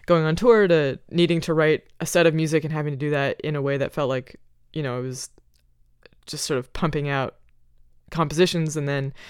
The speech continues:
going on to the next tour or whatever, and didn't ever have time to sort of sit and grow and learn. So my proposal had been to, um, research just intonation, which was something that I've been interested in for a long time, but hadn't really had a chance to kind of sit down and really, like,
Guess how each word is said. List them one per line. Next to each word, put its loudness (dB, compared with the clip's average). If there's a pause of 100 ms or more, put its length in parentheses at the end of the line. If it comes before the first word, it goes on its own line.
(240)
going 4
on 0
to -8
the -2
next -4
tour 2
or -2
whatever, 0 (300)
and -2
didn't 4
ever 2
have -6
time -4
to -8
sort -6
of -12
sit -2 (140)
and -8 (380)
grow 0
and -6
learn. -6 (500)
So 6
my 0
proposal 2
had -2
been -2
to, -4
um, -6
research -6
just -4
intonation, -8
which -14
was -8
something -8
that -6
I've -6
been -8
interested -10
in -10
for -12
a -4
long -8
time, 0
but -2
hadn't -6
really -6
had -8
a -12
chance -10
to -10
kind -12
of -10
sit -4
down -8
and -10
really, -10
like, -10